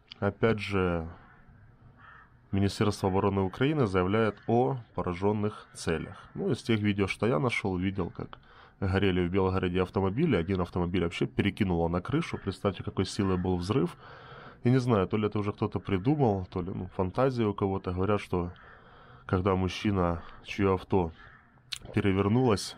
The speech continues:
вышел, начал кричать: «Хохлы! Хохлы!» И так долго тянул «и», что у людей стыла кровь. Ну, такую информацию я нашел в интернете. Не знаю, друзья, насколько это правда. Ну, в общем, так.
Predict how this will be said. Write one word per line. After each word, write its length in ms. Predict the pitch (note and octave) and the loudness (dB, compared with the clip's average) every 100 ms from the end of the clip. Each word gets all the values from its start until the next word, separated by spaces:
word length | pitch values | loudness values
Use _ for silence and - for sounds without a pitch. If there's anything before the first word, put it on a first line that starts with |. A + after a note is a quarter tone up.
| - | -6
вышел, 500 | F2 B2 C3+ G#2 F2+ | 2 2 2 0 0
начал 340 | F#2+ - F#2 | 0 0 -2
кричать: 440 | F2+ F2+ - G2 | -2 -2 0 -2
«Хохлы! 920 | - - F#2+ - C3 G3 G3 F#3+ E3+ B2+ - | -2 -4 -4 0 4 4 4 4 2 -2 -4
Хохлы!» 1200 | G#2+ - D#3+ G#3+ A3+ A3 G#3+ G#3 G3+ F#3+ E3 A#2 - - - - | -6 -2 2 6 8 8 6 6 4 4 0 -2 -6 -20 -20 -12
И 60 | G2+ | -6
так 200 | - G2+ | -2 -2
долго 300 | G#2 G#2 G#2 | 0 0 0
тянул 460 | F#2+ G2+ G#2 G2+ - | 0 0 2 0 0
«и», 300 | C#3+ F#3+ F3 C#3+ - - - - | 2 4 2 0 -10 -20 -20 -20
что 220 | - - | -8 0
у 40 | G2+ | 2
людей 440 | G2+ G2+ C3 B2 - | 4 4 4 2 -2
стыла 520 | - - A2 G#2+ G2+ - | -8 2 2 2 0 -6
кровь. 280 | - G2 E2+ - - - - - | 0 2 2 -4 -20 -20 -18 -12
Ну, 140 | B2+ | -12
такую 420 | - - - A#2 | -12 -10 -2 0
информацию 560 | G#2 G2+ G2+ A2+ - F2+ | 0 0 0 0 0 -2
я 60 | |
нашел 400 | F#2 - A2 G2+ - - - - | -4 -4 -2 -2 -4 -20 -20 -2
в 100 | G2+ | 2
интернете. 580 | G#2 G2 A2+ A2+ F2+ E2 | 4 4 4 4 2 -2
Не 80 | F2+ | -6
знаю, 260 | F2+ F#2+ | -2 -2
друзья, 360 | F2 F2+ F#2+ G#2 | 0 -2 0 0
насколько 560 | F2+ - - F#2 - E2+ | -2 -4 -2 -2 -2 -8
это 200 | E2+ D#2+ | -6 -6
правда. 480 | - F3 D#3+ F2 - - - - - - - - - _ - | 0 0 0 -4 -10 -20 -20 -20 -20 -20 -20 -20 -20 _ 0
Ну, 140 | G#3 | 2
в 60 | A3 | 2
общем, 240 | F#3 G3+ | 2 0
так. 500 | F3+ G#3 F#3+ - - | 2 2 2 -2 -6